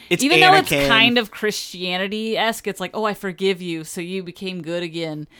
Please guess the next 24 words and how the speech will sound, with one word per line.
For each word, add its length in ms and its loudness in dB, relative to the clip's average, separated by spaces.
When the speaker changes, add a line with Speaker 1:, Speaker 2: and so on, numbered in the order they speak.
Speaker 2:
It's 100 -12
like, 160 -2
no, 180 0
you're 160 0
still 200 -2
a 20 -6
crusty 500 -4
asshole 380 -4
white 260 -2
guy 280 0
that, 160 -10
like, 100 -2
Speaker 1:
I 60 4
mean, 120 2
there's 140 6
a 80 4
lot 300 4
of, 100 2
like, 160 2
religious 560 -2
stuff 380 2
in, 100 0
like, 180 2
we 200 2